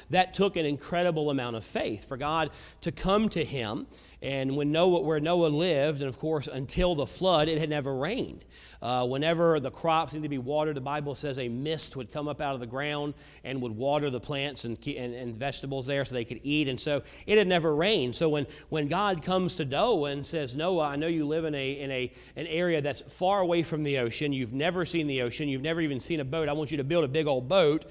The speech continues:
and I'm gonna fill it with animals because it's gonna rain." And Noah's like, "Well, what's rain, God?" And no, God's like, "Don't worry about it. Just do what I said." Now, Noah, by faith, built the ark. But God had told him what the end result was. God had told him, "Noah, I'm going to flood the earth, and this ark is gonna save you and the animals, and so I need you to do this." So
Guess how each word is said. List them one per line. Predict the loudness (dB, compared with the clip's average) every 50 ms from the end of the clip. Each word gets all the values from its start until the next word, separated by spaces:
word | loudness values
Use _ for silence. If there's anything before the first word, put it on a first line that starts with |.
| -20 -20 -20 -20 -20 -20 -12 -6
and | -4 -2 -2 -2 -2
I'm | 0
gonna | -2 -2 -2
fill | -2 -2 -2 0
it |
with | 0 0 0
animals | 0 0 2 0 0 0 -2 -2 -2 -4 -4
because | -6 -8 -6 -2 0 0 0 0 -2
it's | -4 -4
gonna | -4 -4 -4
rain." | -2 -2 0 0 2 2 2 0
And | 0 0
Noah's | 0 0 0 0
like, | 0 -2 -2
"Well, | -2 -2 0
what's | 0 0 0 -2
rain, | -2 -2 -2 0 0 0
God?" | 0 -2 -2 -4 -6 -6 -4
And | -4
no, | -2 -2 -4 -2
God's | -2 -2 -2 -2
like, | -4 -4
"Don't | -4 -2 -2
worry | 0 0
about | 0 0 -2 -2
it. |
Just | -4 -6 -6
do | -4 -4
what | -4 -4
I |
said." | -2 0 0 0 0 -2 -6 -16 -20 -20 -20 -20 -20 -20 -12 -6
Now, | -2 0 2 4 4 2 2 0 0
Noah, | 2 4 6 8 8 8 6 4 4
by | 2 2 4 4 4 2
faith, | 0 -4 -8 -4 0 2 2 2 2 2 0 -2 -6 -8 -16 -18 -20 -20 -14 -8 -4
built | 0 0 0 0 -2
the | -2 0
ark. | 0 0 0 -2 -4 -10 -18 -20 -20 -20 -20 -20 -20 -20 -20 -20 -20 -20 -20 -10 -2
But | 0 0 0 0 0
God | 0 2 2 4 2 2 2 0 0
had | -2 -4 -6 -6
told | -8 -4 0 2 4 4 4
him | 2 0 -2 -2
what | -2 -2 -4 -2
the | -2 -2 -2
end | -2 -2
result | -4 -4 -4 -4 -4 -4
was. | -4 -2 -2 -4 -4 -4
God | -2 -2 0
had | 0 -2 -2
told | 0 2 2 2 2
him, | 0 -2 -2 -2
"Noah, | -2 0 0 -2 -2 -2
I'm | -4 -6
going | -4 -4 -6 -6
to | -6 -10
flood | -12 -8 -6 -6 -6 -6
the | -4 -4 -2
earth, | -2 0 -2 -2 -4 -8 -16 -20 -20 -20 -14 -10
and | -8 -6 -4
this | -4 -4 -6
ark | -4 -2 -2 -2 -2 -4
is | -6
gonna | -6 -4 -4 -4
save | -2 -2 0 0 0 -2 -2
you | 0 2 2 4 2
and | 2 0
the | -2 -2 0
animals, | 0 2 2 2 2 0 0 0
and | -2 -4
so | -2 -2
I | -2
need | 0 -2 -2 -2
you | -4 -4
to | -4
do | -2 0 0
this." | 0 0 0
So | 0 -2 -2